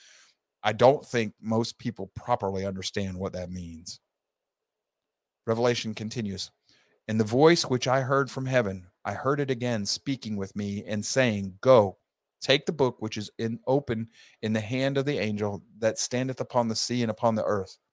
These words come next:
So Jesus, who has opened the seven seals, hands the book of Revelation to John.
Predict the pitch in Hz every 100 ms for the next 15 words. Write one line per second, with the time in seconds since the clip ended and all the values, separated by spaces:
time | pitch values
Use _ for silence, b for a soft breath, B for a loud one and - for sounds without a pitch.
0 | _ _ _ - 101 101 147 113 101 -
1 | - 123 107 104 - - 170 208 208 202
2 | - 208 202 190 220 208 131 110 - b
3 | b b b 143 151 147 165 139 127 139
4 | 123 110 107 101 - 107 120 143 135 98